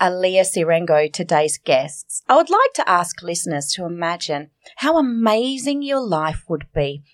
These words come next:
if you were reaching your fullest potential. Imagine how deeply grateful and satisfied you would feel. Now imagine embracing a new model of business where people and purpose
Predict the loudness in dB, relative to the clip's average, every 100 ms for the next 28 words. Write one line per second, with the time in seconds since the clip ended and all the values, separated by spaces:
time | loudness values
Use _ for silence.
0 | -6 -6 -6 -2 0 2 2 0 -4 -6
1 | -6 -6 -4 -4 -4 -6 -6 -8 -8 -4
2 | -4 -6 -10 -8 -8 -10 _ _ _ _
3 | _ _ _ _ _ _ _ _ _ _
4 | 0 4 4 2 -2 -2 -4 -4 -8 -6
5 | -4 -2 -2 2 0 0 -4 -6 -6 -6
6 | -6 -6 -10 -10 -10 -12 -14 -14 -14 -14
7 | -12 -14 _ _ _ _ _ _ _ _
8 | 0 2 2 2 0 0 -2 -4 -4 -2
9 | -2 -2 -6 -4 0 0 2 2 0 -4
10 | -8 -10 -10 -8 -8 -6 -8 _ 2 2
11 | 4 0 -4 -2 -2 -2 -2 -2 -2 0
12 | 0 0 0 0 -2 -10